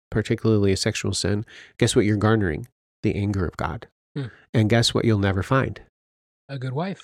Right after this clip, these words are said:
Speaker 1: A good wife.
Speaker 2: Yeah.
Speaker 1: And if you wanna find a good wife, what do you need to do? You need to live a holy and just life before your God.
Speaker 2: Yeah.
Speaker 1: Okay? Now, furthermore, what's one of the real implications of sexual sin, particularly for young men? It's enslaving.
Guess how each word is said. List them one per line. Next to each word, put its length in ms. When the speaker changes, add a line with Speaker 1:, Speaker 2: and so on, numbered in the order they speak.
Speaker 1:
A 80
good 220
wife. 440
Speaker 2:
Yeah. 80
Speaker 1:
And 100
if 160
you 240
wanna 220
find 260
a 40
good 160
wife, 280
what 80
do 80
you 100
need 180
to 80
do? 280
You 120
need 120
to 80
live 180
a 40
holy 400
and 120
just 300
life 240
before 300
your 120
God. 300
Speaker 2:
Yeah. 260
Speaker 1:
Okay? 340
Now, 420
furthermore, 800
what's 280
one 180
of 240
the 160
real 580
implications 720
of 100
sexual 320
sin, 180
particularly 500
for 120
young 200
men? 220
It's 220
enslaving. 600